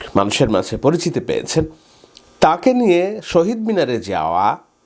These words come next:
এবং দল হিসেবে মুক্তিযুদ্ধ একাত্তরের প্রশ্নে সরাসরি অবস্থান ঘোষণা, এমন একটা সময় যখন জামায়াতে ইসলামীর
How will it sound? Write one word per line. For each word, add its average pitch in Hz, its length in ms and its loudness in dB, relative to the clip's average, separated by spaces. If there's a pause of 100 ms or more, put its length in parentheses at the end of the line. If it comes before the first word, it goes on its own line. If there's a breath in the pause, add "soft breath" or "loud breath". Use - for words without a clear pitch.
(100)
এবং 120 460 0
দল 135 240 2
হিসেবে 175 600 0
মুক্তিযুদ্ধ 123 600 -2
একাত্তরের 127 760 0
প্রশ্নে 107 600 -2 (400 loud breath)
সরাসরি 170 520 2
অবস্থান 120 480 -2
ঘোষণা, 95 640 -4 (100)
এমন 196 320 2
একটা 247 220 -4
সময় 69 420 -4
যখন 226 480 0 (600 loud breath)
জামায়াতে 202 460 4
ইসলামীর 123 560 0